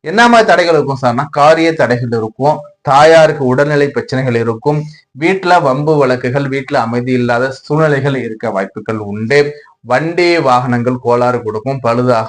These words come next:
வாய்ப்புகள் உண்டு, வீட்டுல கூட விலை உயர்ந்த அந்த பொழுதுபோக்கு அம்சங்கள் அனைத்தும் உங்களுக்கு வந்து சிறப்பாக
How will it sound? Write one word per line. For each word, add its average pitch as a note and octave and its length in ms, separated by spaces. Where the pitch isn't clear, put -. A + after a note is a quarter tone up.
வாய்ப்புகள் G#2+ 500
உண்டு, A#2+ 180
வீட்டுல B2 440
கூட A2 180
விலை A2+ 240
உயர்ந்த C3+ 440
அந்த B2 180
பொழுதுபோக்கு E3+ 500
அம்சங்கள் B2+ 360
அனைத்தும் B2 360
உங்களுக்கு B2+ 260
வந்து D3+ 200
சிறப்பாக F#3+ 580